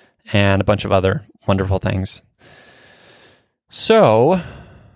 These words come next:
buttons. So, a needle pulling thread. So, I really, truly hope you do, uh,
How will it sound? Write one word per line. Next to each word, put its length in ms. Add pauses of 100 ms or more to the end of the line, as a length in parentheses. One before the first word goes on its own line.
(320)
buttons. 600
So, 800
a 80
needle 240
pulling 260
thread. 480
So, 680
I 160
really, 360
truly 360
hope 260
you 120
do, 420 (260)
uh, 340